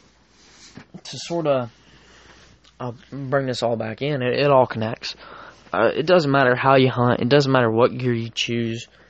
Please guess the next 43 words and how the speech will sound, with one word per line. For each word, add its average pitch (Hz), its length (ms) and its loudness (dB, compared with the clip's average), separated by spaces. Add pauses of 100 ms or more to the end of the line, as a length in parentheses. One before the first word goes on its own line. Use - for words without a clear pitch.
(400)
It 123 60 -12
doesn't 135 340 2
matter 123 380 0
what 113 460 2
bow 113 240 2
you 113 280 -2
shoot. 113 400 -4
As 110 220 -4
long 143 200 2
as 135 100 -2
you're 123 100 0
good 117 300 4
at 131 200 2
it 127 240 2
and, 107 160 -8
and 107 260 -6
you 127 120 -6
kill, 135 480 2 (140)
and 104 120 -6
you 117 100 -8
kill 127 340 2
animals 123 500 0
cleanly 123 680 -2
and 110 100 -4
ethically, 123 600 0 (1400)
that's 123 440 2
all 117 200 6
I 107 140 4
care 110 260 0
about. 104 400 -2 (1040)
It 131 140 -2
doesn't 123 280 4
matter 120 320 2
what 120 300 2
brand, 123 420 2
'cause 117 200 -10
listen, 113 340 -2
we're 139 200 4
all 147 180 6
connect-, 120 420 -4
we're 123 280 2
all 131 340 4
one 107 520 -2